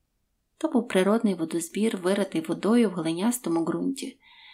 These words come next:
футів зо два завглибшки, обкладений каменюками.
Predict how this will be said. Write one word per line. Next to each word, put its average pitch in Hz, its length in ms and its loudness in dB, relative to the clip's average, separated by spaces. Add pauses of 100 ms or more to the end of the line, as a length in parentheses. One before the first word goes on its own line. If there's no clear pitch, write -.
(160)
футів 262 320 2
зо 208 180 2
два 175 200 -2
завглибшки, - 840 -4
обкладений 247 600 0
каменюками. 170 800 -4